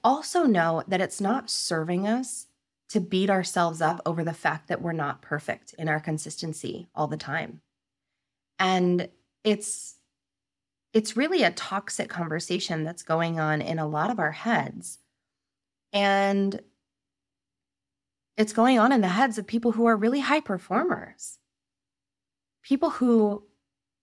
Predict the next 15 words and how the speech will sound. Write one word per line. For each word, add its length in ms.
are 420
working 720
every 260
single 320
day, 300
striving 720
to 160
make 180
their 160
lives 340
better, 440
to 180
create 800
beautiful 440
things, 500